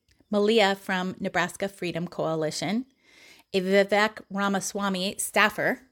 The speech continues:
Charlie's producer, Andrew Colvett, Brian Glenn from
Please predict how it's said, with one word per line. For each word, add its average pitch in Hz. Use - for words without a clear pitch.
Charlie's 226
producer, 202
Andrew 185
Colvett, 180
Brian 196
Glenn 185
from 185